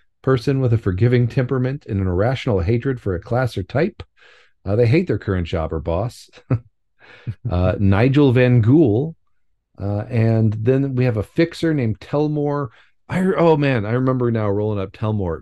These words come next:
Speaker 1: Telmore is like a sleeper agent for a foreign tower. That
Speaker 2: Totally.
Speaker 1: has, yeah, they have had rebel or terrorist ties,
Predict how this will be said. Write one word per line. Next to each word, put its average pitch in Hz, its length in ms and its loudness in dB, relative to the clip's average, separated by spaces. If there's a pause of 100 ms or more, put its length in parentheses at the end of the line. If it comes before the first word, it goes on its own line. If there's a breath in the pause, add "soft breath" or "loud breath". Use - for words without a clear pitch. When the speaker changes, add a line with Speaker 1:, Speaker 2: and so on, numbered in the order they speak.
Speaker 1:
Telmore 196 480 2
is 98 100 -4
like 107 200 -2
a 95 80 -4
sleeper 104 520 -4
agent 82 440 -6
for 87 160 -2
a 82 60 0
foreign 82 420 0
tower. 73 460 -6 (280 soft breath)
That 98 100 -4 (200)
Speaker 2:
Totally. 80 240 -10
Speaker 1:
has, - 460 -12 (220)
yeah, 85 300 2
they 98 160 2
have 98 200 4
had 92 220 2
rebel 127 380 2
or 104 140 0
terrorist 104 640 -2
ties, 120 680 -4